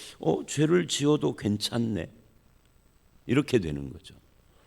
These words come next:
뭐, 예를 들면 신자들이 이제 코로나가 와서, 코로나가 와서 예배를 못 드리다가 조금 우선해져 가지고 한번 모인 적이 있어요.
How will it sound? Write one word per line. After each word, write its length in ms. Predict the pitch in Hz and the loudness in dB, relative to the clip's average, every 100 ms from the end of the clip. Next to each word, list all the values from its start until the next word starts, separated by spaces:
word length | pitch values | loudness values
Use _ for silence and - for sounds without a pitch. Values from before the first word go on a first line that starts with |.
| _ _ _ _ - | _ _ _ _ -10
뭐, 180 | 82 - | -4 0
예를 260 | 98 104 | 2 4
들면 340 | 98 87 90 82 | 2 2 2 0
신자들이 640 | - 165 165 151 87 78 | 0 4 6 4 2 -2
이제 260 | 67 65 - - | -4 -6 -8 0
코로나가 600 | 151 170 156 131 107 85 | 4 6 8 8 8 8
와서, 500 | 76 76 - 64 147 - - - _ _ _ _ _ _ - | 4 0 -4 -6 -8 -16 -20 -20 _ _ _ _ _ _ -6
코로나가 760 | 170 180 190 180 160 160 143 | 2 4 6 6 6 6 6
와서 800 | 131 95 117 120 151 151 156 - - - | 4 2 2 2 4 4 4 -2 -6 4
예배를 460 | 123 151 151 147 | 6 8 6 8
못 280 | 127 113 123 | 8 4 2
드리다가 800 | 131 127 123 117 113 135 165 - - _ _ _ - | -2 0 0 -2 0 0 0 -4 -20 _ _ _ -8
조금 500 | - - 196 185 165 | -8 -2 0 0 2
우선해져 540 | 135 131 160 156 139 | 2 4 6 6 6
가지고 320 | 135 127 127 123 | 4 4 2 -2
한번 300 | 147 143 131 | 0 2 6
모인 340 | 131 151 151 | 8 8 8
적이 220 | 127 92 | 6 4
있어요. 320 | 87 76 65 | 0 -2 -6